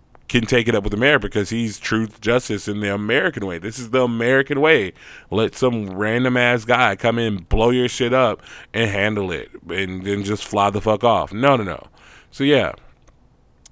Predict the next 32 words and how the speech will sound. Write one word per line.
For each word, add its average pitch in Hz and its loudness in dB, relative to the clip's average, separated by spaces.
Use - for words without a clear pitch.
the 107 -4
world 147 4
is - -6
too 101 -4
big 92 -4
and 92 -6
also 92 -6
too - -12
small 76 -6
for - -12
that. - -16
The 101 -2
world 120 4
that 95 -4
he 117 -4
takes - -4
precedence 98 0
and 76 -14
cares 104 -2
for 104 0
is 101 -4
way 107 2
too 113 -4
small 90 -2
for 98 -10
Superman 90 -6
to 87 -10
just 92 -8
be 95 -6
thinking 90 -8
only 95 -4
about 85 -4